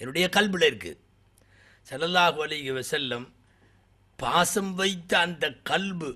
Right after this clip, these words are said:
குளிர, அருமைநாயகம் ஸல்லல்லாஹு அலைஹி வஸல்லம் ஒரு வார்த்தை சொல்லிட்டாங்க, "அந்த மஅமன் அஹ்பப்த." அப்படின்னா,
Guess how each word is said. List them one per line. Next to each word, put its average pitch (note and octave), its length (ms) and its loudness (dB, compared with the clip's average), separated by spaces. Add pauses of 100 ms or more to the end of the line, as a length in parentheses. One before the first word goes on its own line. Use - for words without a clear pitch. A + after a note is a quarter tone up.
(340)
குளிர, G3 460 4 (1300)
அருமைநாயகம் G3 560 4
ஸல்லல்லாஹு E3 340 0
அலைஹி C#3+ 140 -6
வஸல்லம் C3+ 260 -6
ஒரு B2 60 -2
வார்த்தை C3+ 380 0
சொல்லிட்டாங்க, A2 500 -6 (120)
"அந்த C#3 520 -4 (400)
மஅமன் B2+ 600 -2 (100)
அஹ்பப்த." A2+ 920 -6 (840)
அப்படின்னா, D3 420 -2